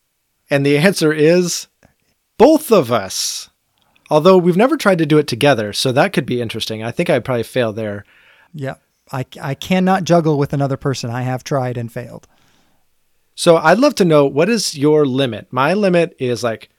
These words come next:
Speaker 1: three balls right in front of me with two hands or two balls with one hand. Like, after that, it gets too complicated. My brain explodes and I'm done.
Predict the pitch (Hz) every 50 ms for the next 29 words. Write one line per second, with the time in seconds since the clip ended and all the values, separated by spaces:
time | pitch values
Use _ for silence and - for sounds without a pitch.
0 | _ _ _ - - 131 139 165 202 233 180 175 156 156 165 170 160 143 139 147
1 | 165 160 - - 160 151 147 143 143 143 139 131 - - 131 147 143 139 117 110
2 | 113 120 - - _ _ _ _ _ _ _ - 143 139 139 135 131 131 123 123
3 | - _ _ _ _ _ _ _ - - 208 233 240 175 160 147 147 147 147 117
4 | 131 139 135 - 139 135 143 135 113 95 101 - - _ - 120 120 - - -
5 | _ _ _ _ _ _ _ _ _ _ _ - 160 185 220 214 - 202 180 156
6 | 156 156 151 143 - - 147 123 139 143 - - - 175 - 170 165 139 156 139
7 | - 135 131 131 127 113 110 120 117 - 143 135 135 135 127 - - - 127 123
8 | 120 120 110 - 117 113 113 110 113 113 107 110 - - -